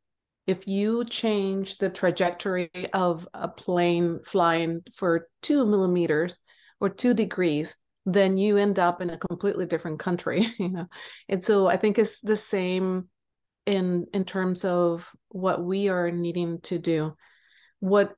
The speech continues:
what happens often is that we start listening to outside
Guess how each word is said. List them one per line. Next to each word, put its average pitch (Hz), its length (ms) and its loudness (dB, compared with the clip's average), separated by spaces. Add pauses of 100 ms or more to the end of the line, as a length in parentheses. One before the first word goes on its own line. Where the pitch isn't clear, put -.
what 208 120 0
happens 262 460 2
often 180 320 -2
is 165 140 -4
that 170 220 2
we 185 120 2
start 208 240 -2
listening 208 640 0
to 180 680 0
outside 175 920 -2